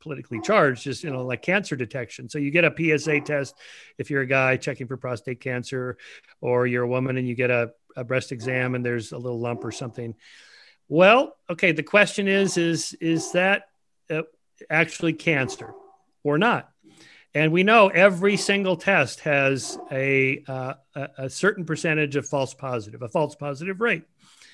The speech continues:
And so you have to be careful about how you read the data, because given the fact that, uh, the false positive rate, if it's even just a few percentage,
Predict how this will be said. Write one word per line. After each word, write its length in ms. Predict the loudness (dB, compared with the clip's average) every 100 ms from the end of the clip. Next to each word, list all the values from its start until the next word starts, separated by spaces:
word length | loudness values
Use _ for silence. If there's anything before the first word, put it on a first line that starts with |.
| -20 -20 _
And 80 | -2
so 80 | 2
you 100 | 4
have 100 | 4
to 80 | 0
be 100 | -6
careful 680 | 0 4 4 4 -2 -4 -4
about 460 | -2 2 2 2 -2
how 160 | -2
you 180 | 0 2
read 480 | 2 2 2 0 -4
the 80 | -4
data, 420 | 2 4 2 -2
because 520 | -10 -4 -2 -2 -4 -14 -20 _ _ -14
given 320 | 2 4 4
the 80 | 0
fact 460 | 0 0 0 -2 -2
that, 400 | 0 0 -2 -8 _ -14
uh, 140 | -12 -12 -8
the 80 | -6
false 300 | -2 -2 -2
positive 500 | -2 -2 0 -2 -2
rate, 240 | 0 0
if 100 | 0
it's 180 | -2 -4
even 300 | -2 0 0
just 160 | 0 -2
a 80 | -6
few 260 | -4 -6
percentage, 840 | -4 -6 -4 -2 0 -2 -8 -16